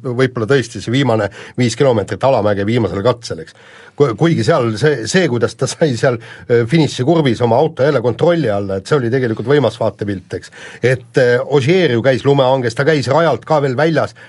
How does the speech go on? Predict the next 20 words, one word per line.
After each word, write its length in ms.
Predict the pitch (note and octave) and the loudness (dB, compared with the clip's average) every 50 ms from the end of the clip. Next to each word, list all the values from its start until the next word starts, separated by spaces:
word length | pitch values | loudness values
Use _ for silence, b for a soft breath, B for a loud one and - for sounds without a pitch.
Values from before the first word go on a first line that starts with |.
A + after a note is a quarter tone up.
| B B | B B
äh, 160 | - B2+ A#2 A#2+ C3+ C3 C3 C3 - - - B2 | -6 -4 -4 -4 -6 -10 -16 -18 -16 -16 -14 -8
põhimõtteliselt 480 | A2+ - G3+ A#3 G3 C3+ B2+ - - | -4 0 0 2 2 0 -2 -2 0
kolm 240 | - A3+ A#3 G3+ D3 A#2+ A#2+ | 2 2 2 4 2 2 4
momenti 440 | B2+ E3+ F#3 E3+ E3 - - A#2+ G2 | 4 4 2 0 0 -2 -2 -2 -2
oli. 140 | F#2 F2+ F2+ - b b b E3+ | -2 -2 -6 -8 b b b 0
Ükskord 320 | E3 - - E3 B2 A#2+ - | 0 2 0 0 0 2 0
ta 80 | C3+ | 2
jäi 160 | C3+ C#3 C#3 | 2 2 4
tõesti 320 | D#3 F3 D#3 - - - A2 G2+ | 2 2 0 0 -4 -6 -4 -2
sinna, 260 | B2 A#2+ A#2+ A#2 A#2 A2 B B B B B B B | 0 2 2 2 2 0 B B B B B B B
äh, 160 | A#2 A#2 A#2 | 0 0 2
sinna, 300 | G#2+ C3 C#3+ C3 B2+ B2 B2+ B2+ B2+ B2 B2+ B2+ | 2 2 2 4 4 4 4 4 2 2 0 -2
äh, 280 | B2+ B2+ B2 A#2+ C3+ B2+ B2 B2 B2+ - - - - - - - - - A2+ - | -4 -6 -6 -6 -4 -6 -6 -10 -12 -16 -20 -20 -20 -20 -20 -20 -20 -18 -8 -2
kraavi 400 | - E3+ F3 E3 D3 B2+ B2+ A2+ | 0 2 2 2 2 0 0 0
kinni, 420 | F#3 G#3 G3 E3 C#3 B2+ A#2 G#2+ - - - _ - | 0 2 2 2 2 2 0 0 -4 -8 -18 _ -6
pealtvaatajad 560 | - D#3 D3+ D3 - C3 A#2 - B2+ A#2 A#2 | -4 -4 -2 0 -2 -2 -2 -2 -4 -4 -4
pidid 200 | C#3 B2 G#2+ - | -4 -6 -6 -4
ta 120 | - C#3 F3 | -2 0 0
välja 200 | F#3 D#3+ C#3 B2 | 2 2 0 0
lükkama 400 | C3 A#2 - - B2 A2 A2 | 0 -2 -2 -2 0 0 -2